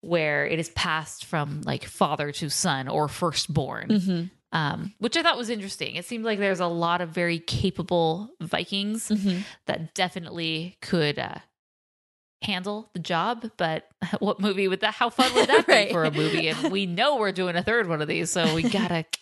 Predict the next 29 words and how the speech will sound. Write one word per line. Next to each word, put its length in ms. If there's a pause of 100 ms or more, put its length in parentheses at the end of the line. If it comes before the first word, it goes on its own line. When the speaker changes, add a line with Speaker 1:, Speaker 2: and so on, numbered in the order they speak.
Speaker 1:
<laughs> 280
gotta 280
keep 220
our 100
main 280
character 760
with 140
something 420
to 80
do, 300
Speaker 2:
<laughs> 240
Speaker 1:
something 420
else. 380
You 100
know, 100
he's 140
gonna 120
stro-, 380
pro-, 160
let 100
me 80
guess. 300
Let 100
me, 80
let 120
me 80
try 100
to 80
predict. 640